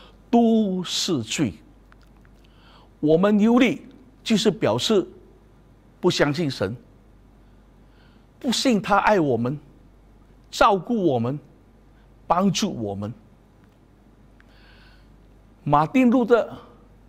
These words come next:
在进行宗教改革的时候，他遇到挫折，就意志消沉，终日把自己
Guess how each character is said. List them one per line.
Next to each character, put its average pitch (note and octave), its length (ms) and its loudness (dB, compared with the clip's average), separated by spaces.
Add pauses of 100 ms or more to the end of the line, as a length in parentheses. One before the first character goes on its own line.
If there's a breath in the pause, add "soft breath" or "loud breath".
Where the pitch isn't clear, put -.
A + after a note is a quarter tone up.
在 F3+ 160 2
进 F#3+ 480 0
行 E3 640 -2 (300)
宗 G#3+ 340 0
教 G3 260 2
改 C3 280 -4
革 D3 180 -2
的 C3+ 140 -2
时 - 200 -6
候， G#2+ 200 -6 (1700 loud breath)
他 F#3+ 200 0
遇 A#3+ 160 0
到 G3 220 2
挫 F3+ 300 0
折， F#3 240 0 (580 soft breath)
就 F#3 220 -2 (120)
意 G3+ 240 0
志 C#3 300 -4
消 D3+ 320 0
沉， B2 320 -4 (760 soft breath)
终 A3 320 0
日 G#3 160 0
把 A2+ 300 -2
自 F#3 220 -4
己 C#3 340 -4